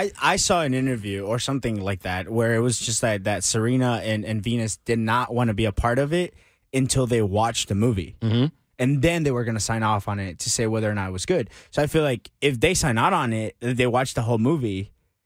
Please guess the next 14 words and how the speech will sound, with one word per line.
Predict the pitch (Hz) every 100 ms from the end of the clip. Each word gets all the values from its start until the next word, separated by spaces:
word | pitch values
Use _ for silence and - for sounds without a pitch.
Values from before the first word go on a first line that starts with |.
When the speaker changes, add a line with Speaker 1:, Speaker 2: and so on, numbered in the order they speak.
| -
Speaker 1:
then | 135
they | 135
felt | - 139 127
expressed | 110 - - 147 117 110 - -
with | 113 120 110
what | 113 - -
their, | 113 107 101 _ _ _ _ _
in | 127 127
a |
sense, | - 120 113 -
their | 117 110
life | 104 110 117
was | 113 107
depicted | 107 107 123 - 101